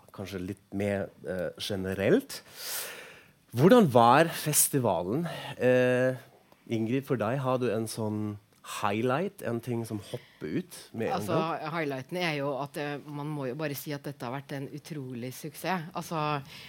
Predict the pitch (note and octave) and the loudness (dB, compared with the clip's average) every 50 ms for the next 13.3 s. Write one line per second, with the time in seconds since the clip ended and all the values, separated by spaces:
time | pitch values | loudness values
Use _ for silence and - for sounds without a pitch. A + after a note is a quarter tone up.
0 | - - - - - G3+ F#3+ F3+ F#3+ F#3+ F3+ E3+ D#3+ - G#3 G#3+ A3 A3+ - - | -20 -20 -18 -10 -6 -2 0 0 2 2 2 0 -2 -2 -2 -2 -2 -2 -2 -4
1 | A3 G#3+ G#3+ G#3+ G#3+ G#3+ G#3+ - G3+ F#3 F#3 F#3+ G3 F#3+ - - - E3+ D#3+ E3 | -2 -2 2 2 2 0 0 -2 0 0 2 2 2 0 -2 -2 -4 -4 -2 -2
2 | E3+ D#3+ D#3 D#3+ E3 E3 E3 E3 D#3+ - F3+ F3 E3+ D#3+ F3 - - - - - | -2 -2 0 2 2 2 2 0 -2 -4 -6 -4 -4 -6 -6 -8 -10 -12 -12 -12
3 | F3+ E3+ F3+ D#3+ C#3 C#3+ C#3 C#3+ D3 D#3 - - E3+ E3 E3 D#3+ E3+ D#3+ D3+ C#3 | -8 -6 -4 -2 -2 -2 0 0 -2 -2 -4 -6 -4 -2 0 0 2 0 0 0
4 | C3+ C3 C3+ C#3 C#3+ C#3 - F#3 E3 D3 C#3+ C#3 C#3+ C#3 - - E3 - F3+ E3 | 0 -2 -2 -4 -4 -4 -4 -2 -2 -2 -2 -2 -4 -6 -8 -10 -10 -8 -8 -8
5 | D3+ - - C#3+ C#3 D3+ D3+ D#3 D#3 D#3+ E3 - - D#3 - D#3 D#3 D3+ D3+ D#3+ | -8 -8 -8 -6 -4 -4 -4 -4 -6 -6 -8 -8 -10 -14 -12 -10 -8 -8 -6 -6
6 | D#3 D#3 D#3 D3+ E3 G#3 C4 B3 - - - - - - - - - - - - | -6 -4 -2 -2 -2 -2 -2 -4 -8 -14 -20 -20 -20 -20 -20 -20 -20 -20 -20 -20
7 | - - _ - D#3+ D#3 D#3 D3+ E3+ F3 F3+ F#3 F#3+ E3+ D3+ D3 - A3+ B3+ D4+ | -20 -16 _ -8 -6 -4 -4 -4 -4 -2 -2 -2 -2 -2 -4 -4 -2 -2 -2 -2
8 | C#4+ - - - - - F3+ F3+ E3+ E3 D3+ - F3 E3 D#3+ - D#3+ C3+ B2+ C3 | -2 -6 -10 -12 -6 -4 -2 -2 -2 -4 -4 -4 -4 -4 -2 -2 -2 -2 -2 -4
9 | - C3 A#2+ - - - C3+ C#3 C3+ B2 A#2 - B2 - F3+ A#3+ - - - - | -6 -8 -10 -10 -8 -8 -6 -6 -6 -6 -8 -8 -8 -6 -6 -6 -6 -8 -10 -10
10 | C#3+ D3+ D3+ D3+ D3+ - D#3 D3+ E3+ - G#3+ F#3+ - - G3+ A3 G#3 F#3+ E3+ D#3+ | -8 -8 -8 -8 -8 -8 -8 -8 -6 -6 -8 -6 -4 -4 -4 -2 -4 -4 -2 -2
11 | G#3 G#3 D#3+ D3 E3+ A#3+ - - - - - - - - - - - G#3+ G#3+ A3+ | -2 0 0 0 0 -2 -4 -8 -14 -18 -14 -14 -14 -14 -14 0 4 6 6 6
12 | B3 A#3+ A#3 A#3 A3+ G#3+ A3 - G#3 G3 G3+ G3 G3 G#3 F#3+ F#3 F#3 F#3 - - | 6 6 8 8 6 6 4 2 4 4 4 4 4 4 4 4 4 2 0 -2
13 | F3+ F#3 - - - | -2 -4 -4 -4 -4